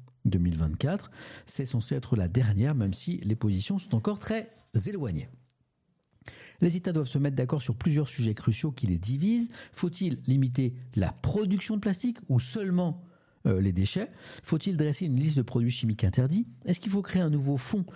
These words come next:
pour aider les pays en développement à financer la recherche et des filières de collecte et de recyclage ?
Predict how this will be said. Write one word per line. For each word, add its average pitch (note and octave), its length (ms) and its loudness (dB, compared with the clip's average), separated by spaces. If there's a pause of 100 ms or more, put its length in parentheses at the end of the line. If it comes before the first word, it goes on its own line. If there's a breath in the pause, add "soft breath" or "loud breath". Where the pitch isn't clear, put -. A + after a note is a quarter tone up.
(160 loud breath)
pour - 180 0
aider C3 140 2
les A2+ 100 2
pays B2+ 200 2
en A2 60 2
développement A2+ 460 2
à A2 60 0
financer - 340 0
la G#2+ 120 2
recherche - 300 -2
et G#2+ 40 0
des F#2 80 4
filières A#2 320 2
de F#2+ 60 2
collecte C3+ 380 -6
et - 40 0
de F#2 80 2
recyclage ? G2+ 600 0